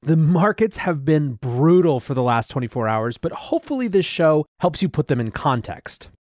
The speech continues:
So let's do a little primer on the Fed and markets and crypto, just for those of you who might be joining us for the first time or who are still new in this journey. So,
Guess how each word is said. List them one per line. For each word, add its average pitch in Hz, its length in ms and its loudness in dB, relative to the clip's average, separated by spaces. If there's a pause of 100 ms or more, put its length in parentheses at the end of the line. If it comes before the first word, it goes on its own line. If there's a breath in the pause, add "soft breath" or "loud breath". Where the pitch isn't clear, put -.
(320)
So 302 100 2
let's 359 140 2
do 359 100 4
a 330 60 4
little 240 160 4
primer 151 580 0
on 135 240 -2
the 135 100 -2
Fed 135 520 -2
and 135 180 -2
markets 131 500 0
and 147 140 -2
crypto, 131 500 -2
just 233 220 -2
for 269 140 -4
those 190 180 2
of 165 80 -6
you 170 120 0
who - 120 -4
might 127 220 -2
be 127 80 -4
joining 120 360 -2
us 113 120 -2
for - 100 -10
the 113 80 -4
first 104 320 -6
time 196 380 0 (220)
or 196 120 2
who 202 140 4
are 196 80 4
still 165 320 0
new 143 480 4
in 131 160 -6
this 120 200 -4
journey. 104 440 -4 (500)
So, 120 240 -2